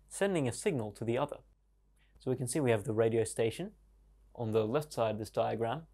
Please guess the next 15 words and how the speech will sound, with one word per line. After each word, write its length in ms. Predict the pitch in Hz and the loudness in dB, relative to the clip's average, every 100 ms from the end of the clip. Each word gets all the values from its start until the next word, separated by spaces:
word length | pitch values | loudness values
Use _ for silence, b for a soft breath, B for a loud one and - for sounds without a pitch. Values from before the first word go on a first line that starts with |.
| _ | _
broadcasting 520 | - 165 156 113 - 107 | 0 0 4 2 2 -8
a 40 | |
signal, 420 | - 135 - 131 - - _ _ B B B | -2 -2 -2 -12 -20 -20 _ _ B B B
but 100 | 147 | 0
it 60 | 160 | 4
doesn't 280 | 208 220 196 | 2 2 0
have 180 | 170 113 | 0 0
line 280 | 113 110 | 0 0
of 120 | 110 - | -2 -6
sight 340 | - 202 - | -4 -4 -4
to 80 | 123 | -4
the 80 | 117 | -2
second 320 | - 113 113 | -2 -2 0
radio 300 | 143 156 104 | 0 0 -2
station. 480 | - - - - | -2 -6 -6 -14